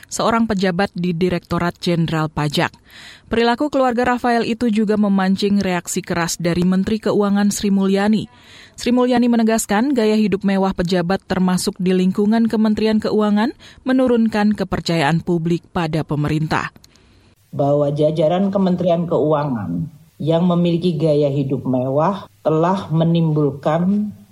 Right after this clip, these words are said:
Speaker 2: sebuah persepsi negatif dan erosi kepercayaan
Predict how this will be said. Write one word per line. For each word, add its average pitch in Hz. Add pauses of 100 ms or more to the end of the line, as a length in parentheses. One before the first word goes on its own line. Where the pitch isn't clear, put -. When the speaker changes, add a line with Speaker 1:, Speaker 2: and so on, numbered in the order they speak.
(120)
Speaker 2:
sebuah 147
persepsi 156
negatif 160
dan 139
erosi 147
kepercayaan 143